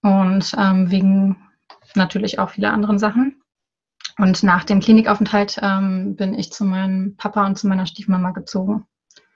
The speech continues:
Genau genommen hat meine Stiefmutter ziemlich, eine ziemlich coole Aktion abgezogen. Die hat nämlich mitbekommen, dass da einfach wieder total der, das Theater ist und hat dann gesagt, „Weißt du was, ey, jetzt reicht's, die kommt jetzt zu uns.“ Und zwar sofort.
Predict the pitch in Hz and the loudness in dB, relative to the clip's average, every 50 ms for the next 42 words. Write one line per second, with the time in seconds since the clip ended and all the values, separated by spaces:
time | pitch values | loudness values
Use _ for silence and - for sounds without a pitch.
0 | _ _ _ _ _ _ _ _ 208 196 196 196 185 196 202 202 196 202 202 190 | _ _ _ _ _ _ _ _ 2 4 4 4 4 4 4 6 6 4 4 2
1 | 202 196 - 208 196 196 175 - - 208 214 - - - 226 - - 202 196 190 | 0 0 0 0 0 0 0 -2 -4 -8 -8 -6 -4 -4 -4 -4 -4 -4 -4 -4
2 | - - - - _ _ _ _ _ _ - - 202 202 196 196 190 - - - | -4 -6 -10 -14 _ _ _ _ _ _ -6 -2 0 0 0 0 -2 -6 -10 -12
3 | _ - 196 196 - - 208 202 202 - - 196 - - - - - - 214 220 | _ -6 -6 -6 -4 -4 -4 -4 -2 -2 -2 -2 -2 -2 -4 -6 -8 -6 -4 -4
4 | 214 196 - - - 196 - - 208 202 202 214 214 202 190 190 190 - 196 196 | -4 -4 -8 -6 -8 -10 -8 -6 -4 -2 0 0 0 0 -2 -2 -4 -4 -4 -4
5 | 208 196 - 208 202 202 - 208 - - 202 196 202 202 196 202 214 - - - | -4 -2 -2 -2 -2 -2 -6 -8 -4 -2 0 0 0 0 0 -2 -4 -4 -4 -4
6 | 202 220 214 208 196 208 196 - 214 190 214 214 - 180 - - 214 208 208 202 | -4 -4 -4 -4 -6 -6 -6 -6 -4 -4 -4 -6 -6 -12 -10 -6 -4 -4 -2 -2
7 | 202 196 202 208 - _ - - - - - - - - - - - - - - | -2 -4 -4 -4 -8 _ -20 -20 -20 -20 -20 -20 -20 -20 -20 -20 -20 -20 -20 -20
8 | _ _ _ _ _ _ _ _ _ _ _ 220 - - - 226 202 208 220 247 | _ _ _ _ _ _ _ _ _ _ _ -2 -2 2 2 2 2 4 2 2
9 | 254 254 226 190 - - 104 - - 220 202 196 196 - 208 196 202 196 190 190 | 2 2 2 2 2 2 0 0 2 2 4 4 4 2 2 2 2 2 2 0
10 | 202 196 170 - - 190 196 196 - 190 180 185 196 202 - - - 196 190 185 | 0 -2 -2 -2 -2 -2 -2 -2 -4 -4 -2 -2 -2 -2 -4 -4 -2 -2 0 0
11 | 190 - - - _ _ _ _ _ - 196 190 180 - 208 214 - - 214 - | 0 -2 -4 -10 _ _ _ _ _ -4 -4 -4 -4 -6 -6 -6 -6 -6 -6 -10
12 | - - - - 208 190 - 196 196 - - - - 208 196 208 - - - - | -14 -16 -8 -4 -4 -4 -4 -6 -10 -12 -12 -10 -10 -8 -8 -8 -10 -12 -16 -18
13 | _ _ _ _ _ _ _ _ _ _ _ _ _ _ _ _ _ - 202 180 | _ _ _ _ _ _ _ _ _ _ _ _ _ _ _ _ _ -2 -2 0
14 | - 196 180 175 - - - - - - - | 0 -2 -4 -4 -6 -10 -12 -12 -14 -14 -20